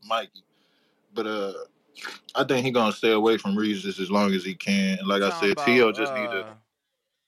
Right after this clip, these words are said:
Speaker 1: it start with a L. I
Speaker 2: yeah,
Speaker 1: forgot
Speaker 2: Marine or
Speaker 1: dude's
Speaker 2: some
Speaker 1: name,
Speaker 2: shit,
Speaker 1: but,
Speaker 2: right?
Speaker 1: uh,
Speaker 2: Ain't it, like, Marine or
Speaker 1: yeah,
Speaker 2: Martine?
Speaker 1: Sergio Mar-, some Martine, some shit like that. But, uh, I actually felt that was a real close fight with T.O.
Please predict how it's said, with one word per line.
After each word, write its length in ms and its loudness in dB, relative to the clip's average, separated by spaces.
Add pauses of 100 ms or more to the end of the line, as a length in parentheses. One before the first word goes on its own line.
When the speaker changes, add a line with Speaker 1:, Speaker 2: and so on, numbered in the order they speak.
(720)
Speaker 1:
it 100 -2
start 300 4
with 120 2
a 160 0
L. 140 4
I 80 0
Speaker 2:
yeah, 60 -8
Speaker 1:
forgot 300 0
Speaker 2:
Marine 240 -4
or 60 -8
Speaker 1:
dude's 120 -10
Speaker 2:
some 80 -8
Speaker 1:
name, 260 -10
Speaker 2:
shit, 80 -12
Speaker 1:
but, 60 -12
Speaker 2:
right? 180 -12
Speaker 1:
uh, 60 -12
Speaker 2:
Ain't 140 -16
it, 80 -16
like, 180 -12
Marine 640 -16
or 180 -16
Speaker 1:
yeah, 300 -4
Speaker 2:
Martine? 260 -2
Speaker 1:
Sergio 460 -4
Mar-, 280 -12
some 360 -10 (140)
Martine, 640 -2
some 220 -2
shit 240 -4
like 240 0
that. 220 -4 (260)
But, 120 -2
uh, 120 2
I 280 4
actually 280 -6
felt 240 -4
that 100 -2
was 140 -4
a 40 -10
real 260 -2
close 280 -4
fight 240 -4
with 100 -14
T.O. 380 -4